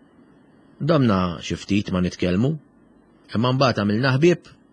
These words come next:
u bqajna ħbieb sal-lum. Imma darb'oħra, Tarċisju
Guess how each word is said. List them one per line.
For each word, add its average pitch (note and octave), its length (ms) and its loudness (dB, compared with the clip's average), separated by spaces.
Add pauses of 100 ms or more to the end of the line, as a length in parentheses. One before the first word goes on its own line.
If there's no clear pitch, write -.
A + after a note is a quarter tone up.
(160)
u A#2+ 80 -2
bqajna G2 440 -6
ħbieb F#2+ 260 -8
sal-lum. E2+ 460 -6 (2750)
Imma D3+ 460 4 (840)
darb'oħra, A2 520 0 (840)
Tarċisju F2 640 -4